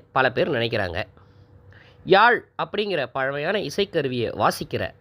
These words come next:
பாணர் குலத்தில் தோன்றியவர் தான் இந்த திரு நீலகண்டத்து யாழ்ப்பாணர். அறுபத்தி மூவரில்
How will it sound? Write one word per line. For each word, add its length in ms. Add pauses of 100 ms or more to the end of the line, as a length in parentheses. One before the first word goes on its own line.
(160)
பாணர் 360
குலத்தில் 480
தோன்றியவர் 500
தான் 120 (480)
இந்த 300
திரு 240
நீலகண்டத்து 520 (100)
யாழ்ப்பாணர். 520 (2250)
அறுபத்தி 480
மூவரில் 460